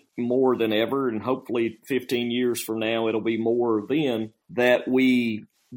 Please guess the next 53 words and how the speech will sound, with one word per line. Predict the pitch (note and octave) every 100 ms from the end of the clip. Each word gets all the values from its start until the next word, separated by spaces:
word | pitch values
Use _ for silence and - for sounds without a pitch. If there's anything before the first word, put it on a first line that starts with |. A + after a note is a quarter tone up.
| A2+
do | D3 F#3+ D3
approach | - C#3+ C3 -
the | A2
Scripture | - - B2 - A2 G2
wanting | G2+ A2+ B2 A#2+ G#2+
to | -
be | G#2 A2+ A2
in | G#2+
more | G#2+ A2+
conformity | A2 G2 - A2+ A2 G#2 G2
with | G#2+
it | A2 G#2+ G2 -
than, | G#2 G2 F#2+ F2 _ -
than | A2+ G#2+
we | G#2 G#2+
ever | G2+
have | G2+ G#2 G2
been. | - F#2 F#2 - -
S-, | - -
at | C3+
some | - F#3+ F#3+
point, | F#3 D#3+ B2 -
you | B2
have | B2 B2
to | A2+
realize, | A#2 A2 G#2+ G#2+ G#2 - - _ -
"Okay, | A2+ B2
I'm | A2+ G#2+
thankful | - C3 C#3+ - E3
for | D#3+ C#3+
the | B2+ B2
upbringing | B2+ C3 B2+ B2
that | A#2+
I | A2+
had. | A2+ G2+ G2+ G2+
I'm | G#2
thankful | G2 A#2+ B2 C#3+
for | C#3+ C3+
my | C3 -
parents. | A#2 A#2 A2+ -
I'm | G#2+
thankful | A2+ A#2+ C3
they | B2
took | A#2+ C3
me | A#2+
to | A#2
church. | - A#2 A2+ A2
I'm | G#2
thankful | G#2+ B2 C3 C3
for | -
what | A#2 A#2
I |
learned, | G#2 G#2+ C3 E3 B2 A2 G#2+